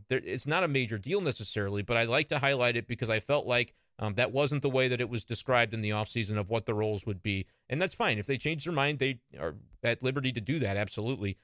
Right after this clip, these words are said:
Um, but something that I did wanna make note of, I do agree with DeJong being in there. I said that earlier today on the Twitter Spaces that we did, and obviously he pulls through with a big swing later on in that game to provide, um, some, some very valuable insurance for a Cardinals team that when you're in those close games,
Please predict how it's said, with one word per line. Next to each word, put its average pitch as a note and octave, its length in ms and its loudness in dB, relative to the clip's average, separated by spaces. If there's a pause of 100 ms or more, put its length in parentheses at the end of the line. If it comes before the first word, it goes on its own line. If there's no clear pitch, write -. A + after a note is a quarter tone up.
(160)
Um, G#2 240 -2
but A2+ 160 -2
something C3+ 240 0
that B2+ 100 2
I A#2 80 2
did C3+ 200 -2
wanna B2 120 0
make A#2 220 0
note A#2+ 180 2
of, A2+ 140 -2 (160)
I B2 80 2
do G#3 120 2
agree E3+ 220 4
with - 140 -4 (260)
DeJong D3 320 2
being C#3+ 220 2
in F3 100 0
there. G2 140 0
I G2+ 40 0
said C3+ 200 -2
that C3 140 2
earlier C#3 280 0
today C3+ 300 2
on C3 140 0
the A#2 80 -2
Twitter C3+ 260 -4
Spaces D#3 460 -2
that D#3+ 120 2
we D#3+ 140 -2
did, E3+ 240 2 (240)
and B2 120 2
obviously C#3+ 460 2
he D3 140 0
pulls D3+ 300 -2
through C#3+ 220 0
with C#3 140 2
a B2 60 -2
big C3+ 180 -2
swing C#3+ 260 0
later C3 280 4
on C3+ 120 2
in C3 60 -2
that B2+ 200 0
game C3+ 260 2
to B2+ 120 -6
provide, B2 420 2 (260)
um, B2 240 0
some, C3 340 -2
some B2+ 160 -4
very C3+ 200 2
valuable C#3 500 2
insurance C#3+ 420 0
for C#3 160 0
a B2 60 0
Cardinals C#3+ 320 0
team D3 180 0
that C3+ 160 2
when B2+ 120 0
you're A#2+ 160 2
in F#3+ 120 0
those F#3 200 2
close F3+ 260 0
games, E3 420 -2